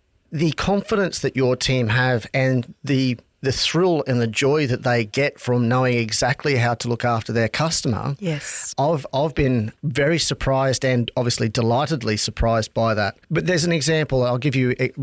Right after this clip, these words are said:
Speaker 1: just one example. One of a Surge, a customer using it, visiting a Whites I G A, had chronic fatigue and gets quite tired halfway through the shopping experience and needs a little bit of a break.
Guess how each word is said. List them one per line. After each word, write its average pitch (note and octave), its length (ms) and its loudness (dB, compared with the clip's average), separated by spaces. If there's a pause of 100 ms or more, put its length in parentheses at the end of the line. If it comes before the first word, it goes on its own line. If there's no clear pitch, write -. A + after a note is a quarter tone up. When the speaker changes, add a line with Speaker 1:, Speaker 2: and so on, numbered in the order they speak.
(140)
Speaker 1:
just C3+ 220 -2
one C#3+ 140 2
example. A#2 520 0 (440)
One F#3 200 0
of D3+ 180 -2 (120)
a C3+ 100 0
Surge, C3 480 0
a A#2 80 -4
customer C3+ 480 0
using B2+ 380 2
it, A#2 80 -4
visiting A#2+ 320 0
a A#2 60 2
Whites A2+ 300 0
I A2+ 140 2
G A2 160 -2
A, G#2 240 -2 (300)
had B2 480 0
chronic F3 260 -2
fatigue C3+ 560 0
and B2 500 -2 (300)
gets - 240 0
quite - 380 0
tired B2+ 400 0
halfway D3+ 420 -2
through C3 320 0
the A2+ 80 2
shopping A#2+ 340 0
experience A#2+ 720 0 (380)
and C3 180 2
needs C#3+ 240 2
a - 20 -2
little A#2+ 200 2
bit A2+ 100 0
of G#2+ 80 -2
a A2+ 60 -2
break. G2+ 400 -4